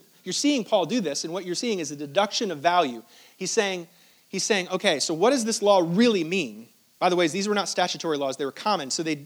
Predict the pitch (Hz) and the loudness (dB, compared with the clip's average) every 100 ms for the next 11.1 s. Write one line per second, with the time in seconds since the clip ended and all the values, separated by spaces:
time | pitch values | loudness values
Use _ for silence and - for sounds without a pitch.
0 | - 175 175 156 - 139 _ 160 147 214 | -4 0 2 2 -2 -20 _ -10 0 0
1 | 214 160 143 - 202 - 117 - - 165 | 0 -2 -6 -2 0 0 -6 -6 -6 -8
2 | 143 208 214 190 165 165 - 175 123 160 | -8 -8 -8 -6 -4 -4 -2 -2 -2 -4
3 | 208 185 180 170 170 160 127 214 160 127 | -6 -6 -8 -4 -2 -2 0 0 0 -2
4 | 139 147 - - 185 180 185 160 - 202 | -2 -2 -4 -10 -6 -2 -2 -2 -4 -2
5 | - - 196 208 180 160 151 147 175 123 | -2 0 0 0 -2 -2 -4 -6 -6 -6
6 | - - - 151 175 240 254 226 175 - | -14 -20 -8 -2 8 8 8 2 -4 -6
7 | - 156 294 214 170 165 175 214 147 143 | -6 4 8 8 6 2 -4 -4 -6 -10
8 | 135 185 - 240 285 285 226 156 127 123 | -8 -8 -2 -2 0 0 0 0 0 -2
9 | - - - - 180 165 196 170 139 - | -8 -14 -20 -8 -6 -2 -2 -2 -6 -16
10 | _ _ _ _ _ 190 226 208 139 101 | _ _ _ _ _ -2 2 2 2 -2